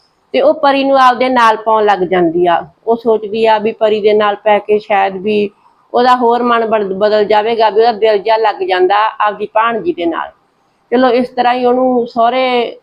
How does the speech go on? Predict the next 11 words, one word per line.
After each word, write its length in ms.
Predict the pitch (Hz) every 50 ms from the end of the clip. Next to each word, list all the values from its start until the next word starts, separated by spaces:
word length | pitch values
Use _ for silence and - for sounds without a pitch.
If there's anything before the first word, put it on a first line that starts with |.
| _ -
ਘਰ 160 | 247 247 240
ਰਹਿੰਦੀ 380 | 226 220 214 226 226 240 247 247
ਨੂੰ 360 | 247 240 240 233 226 226 - - - 196
ਵੀ, 240 | 226 226 226 220
ਆਪਦੀ 280 | 208 208 214 208 202 226
ਭੈਣ 320 | - - 240 240 240 240
ਦੇ 120 | 202 202 208
ਸਹੁਰੇ 340 | 202 - 214 214 220 240 247
ਘਰ 180 | 247 247 240
ਰਹਿੰਦੀ 260 | 214 208 214 220 226
ਨੂੰ 140 | 240 247 240